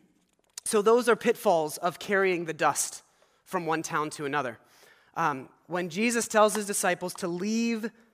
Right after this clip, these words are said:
the dust behind, he is giving us permission to continue to look for what God is up to without all of the closed doors absolutely destroying us, okay? Um, there is a releasing of responsibility here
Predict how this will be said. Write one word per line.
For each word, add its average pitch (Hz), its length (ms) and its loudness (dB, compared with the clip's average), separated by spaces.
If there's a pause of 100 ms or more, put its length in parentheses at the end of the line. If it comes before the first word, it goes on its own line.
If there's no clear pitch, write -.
(280)
the 180 120 -6
dust 185 420 0
behind, 160 460 -2
he 165 120 -6
is 160 140 -6
giving 190 340 0
us 202 140 0
permission 170 500 -4
to 156 80 -8
continue 190 760 -4 (540)
to 214 120 -6
look 196 320 2
for 185 180 -4
what 160 260 -4
God 180 280 6
is 233 120 2
up 165 260 0
to 135 300 -12 (760)
without 165 460 2 (340)
all 160 180 0
of 160 100 -4
the 160 80 -10
closed 170 460 -6
doors 147 400 -4
absolutely 135 540 -4
destroying 95 520 -16
us, - 260 -18 (300)
okay? 156 280 -6 (640)
Um, 131 400 -2
there 190 220 2
is 233 360 2
a 185 100 2
releasing 185 500 0
of 170 100 -4
responsibility 170 800 -6
here - 260 -16